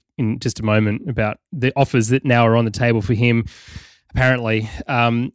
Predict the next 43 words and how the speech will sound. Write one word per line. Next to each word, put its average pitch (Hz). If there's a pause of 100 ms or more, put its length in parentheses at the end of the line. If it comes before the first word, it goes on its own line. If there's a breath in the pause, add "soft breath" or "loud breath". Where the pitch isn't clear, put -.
but 135
certainly 143
for, 117 (160)
for 117 (200)
Pierre, 123
there 120
isn't 160
really 127
anyone 123
in 120
the 113
Red 120
Bull 117
pool, 131
and 113
we've 107
sort 127
of 113
said 123
this 113 (100)
a 156
couple 131
of 117
times 110
over 110
the 113
last 110
couple 117
of 113
weeks, 113 (460 loud breath)
that 120
would 131
be 127
a 113
suitable 123
replacement 113
for 113
him. 117 (200)
Um, 110
certainly, 117
I 107
think, 113
um, 110